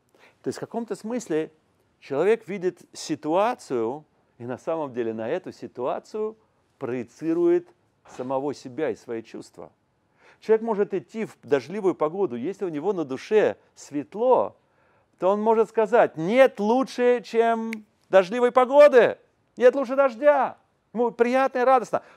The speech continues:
Другому человеку может быть больно, будет светить солнце, и эта погода будет ему отвратительна. Точно так же и в жизни. В любой ситуации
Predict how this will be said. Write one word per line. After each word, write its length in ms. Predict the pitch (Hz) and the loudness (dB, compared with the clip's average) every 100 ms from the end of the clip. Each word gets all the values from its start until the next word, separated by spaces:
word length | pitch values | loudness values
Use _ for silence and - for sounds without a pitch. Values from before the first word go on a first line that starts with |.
| - | -4
Другому 360 | 160 185 262 | -2 2 2
человеку 220 | 226 233 240 | 2 2 2
может 160 | 214 | 2
быть 120 | 170 | 0
больно, 640 | 120 101 214 247 285 294 247 _ _ | -4 6 6 8 4 2 -2 _ _
будет 240 | 170 247 233 | -2 -2 -2
светить 340 | 214 214 175 | -6 -8 -10
солнце, 720 | - 214 220 226 - 262 262 233 _ _ _ _ _ _ | -6 0 0 0 -4 -6 -6 -16 _ _ _ _ _ _
и 40 | 127 | -12
эта 120 | 127 | -10
погода 260 | 127 113 117 | -4 -4 -2
будет 160 | 107 | -6
ему 120 | 113 | -8
отвратительна. 600 | 120 - 151 202 - 82 - _ _ _ _ _ _ | -12 -12 -16 -18 -20 -20 -20 _ _ _ _ _ _
Точно 240 | - 151 151 | -8 -8 -6
так 160 | 165 | -8
же 100 | 147 | -6
и 40 | 180 | -8
в 20 | |
жизни. 220 | 185 170 | -6 -8
В 60 | 110 | -8
любой 260 | 127 190 202 | -6 -4 -4
ситуации 800 | 139 110 202 240 - 139 139 | -8 -4 -2 -2 -4 -10 -10